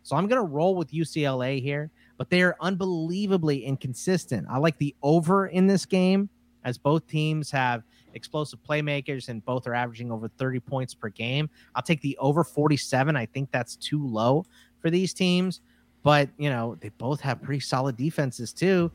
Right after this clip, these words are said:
and unpredictability for these teams, and they play late 'cause it's the Pac-twelve. I do not wanna be up late depending on one of these clown teams, uh, to win me some money. So I'm gonna stay away from this one. If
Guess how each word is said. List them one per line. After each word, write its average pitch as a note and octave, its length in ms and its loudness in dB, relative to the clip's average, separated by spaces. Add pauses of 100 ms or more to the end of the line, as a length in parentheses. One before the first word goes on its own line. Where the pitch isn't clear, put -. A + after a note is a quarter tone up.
(360)
and G#3 420 8 (240)
unpredictability F3 1200 4 (280)
for C3 80 -2
these B2 320 -2
teams, C3 540 -4
and F3 260 4
they D3 60 4
play A2 260 -4
late E3+ 400 2 (300)
'cause C3+ 160 2
it's C#3 160 0
the B2 80 -4
Pac-twelve. C#3+ 680 4
I G#2+ 160 -10 (260)
do F#3 160 4
not F3 180 4
wanna D3+ 200 4
be C3 260 -2
up D#3 240 2
late C#3 260 2
depending D3+ 500 4
on A#2+ 300 0
one C#3+ 160 4
of C3+ 140 2
these C#3+ 280 2
clown C#3 460 0
teams, A#2+ 480 -6 (380)
uh, A2+ 160 0
to A2 360 -8
win C#3 220 0
me C3+ 100 0
some B2 200 -4
money. A#2 400 -2 (280)
So A2+ 320 -4
I'm C#3 160 -2
gonna C#3+ 120 0
stay C3 220 -2
away A#2+ 240 2
from A2+ 200 -6
this A2 220 -4
one. A2 300 -2
If B2 180 -6